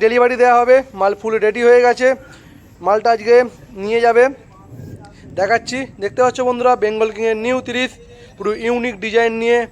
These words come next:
রেডি হয়ে গেল। আর এই মালটা দুদিন বাদেই ফার্স্ট ফিল আছে, কোথায় ফার্স্ট ফিল আছে সব কিছুই বলে দেবো। তোমরা ভিডিওটা দেখতে থাকো বন্ধুরা,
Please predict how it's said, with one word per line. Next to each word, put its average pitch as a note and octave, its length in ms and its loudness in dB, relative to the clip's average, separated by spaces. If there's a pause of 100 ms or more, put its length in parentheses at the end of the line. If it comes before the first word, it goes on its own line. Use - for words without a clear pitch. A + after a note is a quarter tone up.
(540)
রেডি G3+ 240 -2
হয়ে B3 180 6
গেল। B3 120 2 (1160)
আর E3 140 -8
এই G#3 120 -2
মালটা A3+ 300 0
দুদিন A3 280 -6
বাদেই A#3+ 240 4 (400)
ফার্স্ট D#4 300 -4
ফিল A#3+ 200 -2
আছে, A3+ 140 0 (140)
কোথায় G#3+ 260 -2
ফার্স্ট G#3+ 220 0
ফিল A#3 180 -6
আছে G#3+ 100 -6 (100)
সব G#3+ 160 0
কিছুই A3+ 260 -10
বলে A3+ 160 2
দেবো। A#3 140 2 (400)
তোমরা F#3 260 -4
ভিডিওটা G3 260 -6 (100)
দেখতে G3+ 220 -10
থাকো A3+ 200 -4
বন্ধুরা, A3+ 260 2